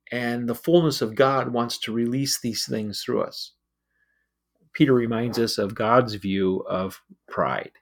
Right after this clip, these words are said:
God opposes the proud, but he gives grace to the humble. So it scares me sometimes when people that I love around me act with such pride, because,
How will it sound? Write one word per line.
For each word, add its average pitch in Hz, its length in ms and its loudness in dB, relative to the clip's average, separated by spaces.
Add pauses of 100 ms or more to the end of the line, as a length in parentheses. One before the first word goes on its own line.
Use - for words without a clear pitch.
(380)
God 110 200 2
opposes 123 540 0
the - 120 -8
proud, - 420 -8
but - 300 -18
he 107 80 -8
gives 107 180 -4
grace 101 360 -6
to - 100 -12
the 80 100 -12
humble. - 400 -14 (800)
So - 160 -2
it - 240 0
scares 175 400 4
me 135 80 0
sometimes 113 540 -4
when 107 400 -4 (240)
people 147 300 0
that 113 100 0
I 104 100 0
love 110 600 2
around 113 420 0
me 113 200 -8
act 107 400 -2
with 98 120 -6
such - 340 -6
pride, 104 480 0
because, 98 640 -6